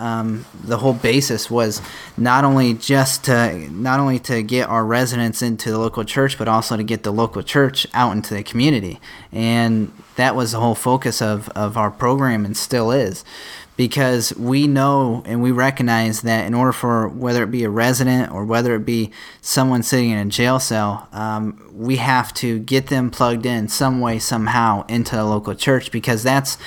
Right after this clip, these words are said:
where, um, they're going to be able to sustain what they're doing. That's where accountability comes into play. And, uh,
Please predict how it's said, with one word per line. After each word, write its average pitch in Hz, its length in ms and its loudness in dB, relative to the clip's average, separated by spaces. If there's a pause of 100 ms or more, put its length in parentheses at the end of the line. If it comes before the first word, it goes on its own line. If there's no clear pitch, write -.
(300)
where, 127 540 2 (300)
um, 110 640 -4 (300)
they're 135 180 4
going 127 320 2
to 127 80 -6
be 123 140 2
able 117 140 4
to 110 60 -4
sustain 120 720 2
what 117 200 2
they're 107 140 0
doing. 104 520 -4
That's 127 320 0
where 117 240 0
accountability 113 920 0 (120)
comes 110 340 -2
into 107 220 0
play. 113 440 0 (580)
And, 123 400 0
uh, 117 480 0